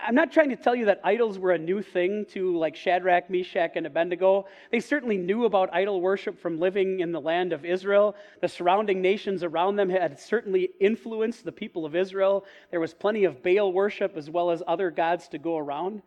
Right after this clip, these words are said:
But what was different about coming to Babylon and the new normal that they were experiencing there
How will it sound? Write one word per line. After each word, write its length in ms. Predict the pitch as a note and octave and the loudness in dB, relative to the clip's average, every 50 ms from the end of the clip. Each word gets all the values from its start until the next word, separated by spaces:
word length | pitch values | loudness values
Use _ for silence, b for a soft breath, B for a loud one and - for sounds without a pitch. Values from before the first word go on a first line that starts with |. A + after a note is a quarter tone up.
| _ _ _ _ _ _ _ _ _ _ _ _ _ _ | _ _ _ _ _ _ _ _ _ _ _ _ _ _
But 100 | - B3 | 4 6
what 140 | C#4+ D#4+ D#4+ | 6 6 6
was 180 | D#4+ B3+ E3+ C3+ | 4 2 0 -2
different 420 | C3+ - D4 D4+ - D#4 D4 - | -2 -2 -2 0 0 -2 0 0
about 280 | A#3 F#3 G3+ F#3 F3+ - | 0 0 0 0 0 -2
coming 260 | - A#3+ A#3+ A#3 G#3 | -2 -2 -2 -2 -2
to 100 | - F3 | -4 -4
Babylon 500 | D3 - F#3 G3+ A3 G#3+ F#3+ F3 F3 E3+ | -2 0 2 2 2 2 2 2 2 2
and 120 | E3+ E3+ | 0 -2
the 40 | D#3+ | -4
new 280 | D#3+ E3+ F#3+ A3+ C4+ C4 | -4 -2 0 2 2 2
normal 420 | A3+ G3 F#3+ G3 A#3 A#3+ A3 F#3+ D#3 | 4 4 6 6 4 4 2 0 2
that 120 | F3 E3+ | 0 -2
they 140 | - G3 G3 | -2 -2 -2
were 160 | G3+ F#3+ F3 | 0 0 0
experiencing 720 | E3+ E3+ - - - G3+ G3 A3 G#3+ F#3+ F3+ - E3 D#3 D#3+ | 0 -2 -6 -16 -14 -10 -4 -2 -2 -2 -2 -4 -6 -4 0
there 400 | E3 F3+ F#3+ F3+ E3+ E3 E3+ D#3+ | 2 2 4 4 4 2 0 -2